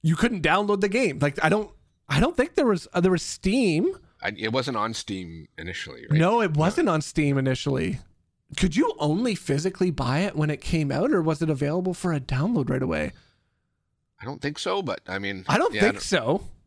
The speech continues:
Speaker 2: Yeah.
Speaker 1: That's so funny. Yeah, I, again, the things that we don't like to think about from ten years ago, like, that's a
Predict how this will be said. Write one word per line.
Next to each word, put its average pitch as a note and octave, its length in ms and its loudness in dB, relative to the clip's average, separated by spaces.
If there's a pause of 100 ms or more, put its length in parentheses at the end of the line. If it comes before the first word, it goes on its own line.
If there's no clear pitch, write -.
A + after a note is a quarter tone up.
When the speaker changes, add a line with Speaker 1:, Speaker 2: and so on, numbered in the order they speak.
Speaker 2:
Yeah. - 120 -14 (1200)
Speaker 1:
That's E3+ 240 0
so G#3 320 0
funny. E3 480 0 (160)
Yeah, F3+ 420 2
I, G3 180 2 (680)
again, G#3+ 380 4
the F3 120 4
things A3 340 2
that A3 260 0
we G3 100 4
don't G#3 300 0
like F3 280 0
to E3+ 240 2
think G3 200 0
about F3+ 200 2
from C#3+ 160 0
ten E3+ 300 2
years G3+ 240 2
ago, C#3+ 220 0
like, E3 180 -2
that's F3+ 260 0
a - 360 -2